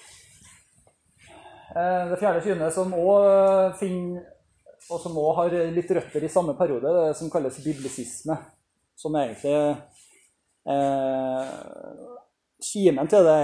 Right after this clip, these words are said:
er litt i motreaksjon til den her liberale tankegangen, at du begynner å gå vekk fra at Guds ord, Bibelen er Guds ord,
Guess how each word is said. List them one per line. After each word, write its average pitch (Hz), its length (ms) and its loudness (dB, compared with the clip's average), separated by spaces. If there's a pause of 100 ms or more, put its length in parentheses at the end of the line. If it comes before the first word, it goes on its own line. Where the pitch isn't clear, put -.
er 151 100 2
litt 160 240 -2
i - 0 -
motreaksjon 143 680 -2
til 151 240 0
den 147 100 -6
her 131 160 -10
liberale 123 480 -10
tankegangen, 160 560 -8 (160)
at 143 160 -8
du 151 80 -10
begynner 127 320 -6
å 131 500 -2
gå 139 220 -2
vekk 139 160 -6
fra 147 140 -2
at - 100 -14
Guds 139 160 -10
ord, 190 320 2
Bibelen 143 320 -4
er 143 80 -2
Guds 143 160 -4
ord, 208 160 2